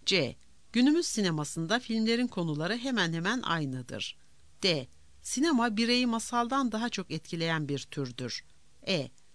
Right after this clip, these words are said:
Sinema ile masal arasındaki benzerlikler farklılıklardan daha çoktur. On bir. Beau Delaire eşine az rastlanır bir resim eleştirmeniydi.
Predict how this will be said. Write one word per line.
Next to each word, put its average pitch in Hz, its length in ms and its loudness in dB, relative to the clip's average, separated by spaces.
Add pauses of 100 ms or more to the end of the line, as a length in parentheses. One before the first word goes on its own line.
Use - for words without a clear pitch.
(120)
Sinema 294 440 0
ile 170 180 2
masal 175 360 -2
arasındaki 151 600 -2
benzerlikler 147 760 -2
farklılıklardan 233 1040 -2
daha 208 180 0
çoktur. - 640 -8 (420)
On 214 260 2
bir. 135 320 -4 (400)
Beau 269 380 4
Delaire 208 420 2
eşine 254 400 2
az 226 240 -2
rastlanır 180 520 0
bir 233 160 0
resim 220 320 0
eleştirmeniydi. 135 1040 -2